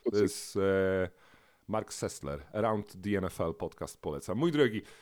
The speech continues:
Speaker 1: tak naprawdę i tak wszystko to, co się wydarzyło, przykrył,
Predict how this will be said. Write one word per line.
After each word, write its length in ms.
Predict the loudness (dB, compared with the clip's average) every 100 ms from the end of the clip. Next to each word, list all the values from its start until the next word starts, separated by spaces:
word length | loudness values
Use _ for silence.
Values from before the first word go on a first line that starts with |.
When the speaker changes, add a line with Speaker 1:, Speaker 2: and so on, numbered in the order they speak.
| -4
Speaker 1:
tak 120 | 2
naprawdę 500 | 4 6 6 8 6
i 120 | 4
tak 280 | 6 6 4
wszystko 480 | -2 -2 4 6 6
to, 240 | 6 4
co 140 | 4 0
się 120 | 0
wydarzyło, 640 | 2 2 4 6 6 6
przykrył, 640 | 2 -2 -2 2 4 2